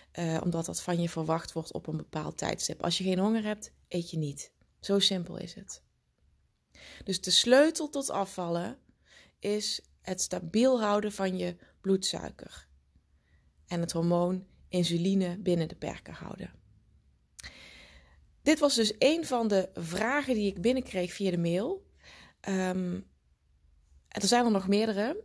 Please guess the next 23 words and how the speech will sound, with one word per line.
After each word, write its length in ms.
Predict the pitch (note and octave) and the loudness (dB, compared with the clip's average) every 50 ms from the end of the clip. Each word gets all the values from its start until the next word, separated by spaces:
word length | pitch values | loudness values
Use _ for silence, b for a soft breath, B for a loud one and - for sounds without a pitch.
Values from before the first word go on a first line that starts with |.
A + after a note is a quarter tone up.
| _ _ - | _ _ -4
en 100 | - G3 | -2 -2
die 100 | F#3 F3+ | 0 0
zal 160 | - F#3 F#3 | -2 -2 -2
ik 120 | F3+ - | -2 -2
in 100 | G3 F#3 | -2 -2
de, 280 | F3 F3 F3 E3+ E3+ E3+ | 0 0 0 0 0 -2
in 120 | - - F3 | -2 -4 -4
de 60 | F3 | -4
volgende 340 | - - G3 G3 G3 F#3 F3+ | -2 0 0 0 0 -2 -4
podcast 560 | - - F#3+ F#3 - - F3+ F3 E3 - - | -4 -4 -4 -4 -4 -4 -4 -2 -2 -2 -4
graag 300 | - - F#3+ F#3 - - | -2 -2 -4 -4 -4 -6
toelichten. 640 | - G3 F#3+ F#3+ G3 G3+ - - G#3 G#3+ D4 F4 _ _ _ B B B B B B B B B | -2 -2 0 0 0 -2 -4 -6 -6 -6 -8 -10 _ _ _ B B B B B B B B B
Maar 120 | A3 A3+ | 6 6
nu 60 | A#3+ | 8
zat 160 | A3 C#4 C#4 | 8 8 6
ik 80 | C4+ C4+ | 6 4
te 100 | - A#3+ | 0 4
denken: 300 | A#3+ B3+ C#4+ C#4+ C#4+ A#3 | 4 4 4 4 2 2
wellicht 260 | A3+ A3 B3+ C#4 - | 4 4 4 4 2
is 100 | C4+ A#3 | 0 -2
het 120 | A#3+ G#3 - | -2 0 2
heel 200 | A3 A3+ A#3 A#3 | 2 2 4 4
leuk 380 | A3+ A3 A3 A3+ A3+ - - | 4 4 2 2 -2 -6 -20